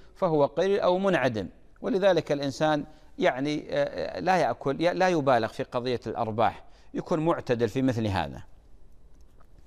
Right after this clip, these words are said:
آه، فاطمة تسأل تقول يعني، آه، عندهم في فرنسا، آه، يعني هي تعرف أن الربا حرام،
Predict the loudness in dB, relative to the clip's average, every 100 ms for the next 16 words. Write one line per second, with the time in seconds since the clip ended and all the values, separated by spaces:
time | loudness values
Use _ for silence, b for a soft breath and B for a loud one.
0 | B B B B B -4 -2 4 4 4
1 | 2 -2 -2 0 -2 0 -4 -2 0 0
2 | 0 0 2 2 2 0 0 -2 0 0
3 | 0 -2 2 4 2 2 0 0 -4 -2
4 | -2 0 0 2 2 2 0 0 -2 0
5 | 2 2 2 2 0 0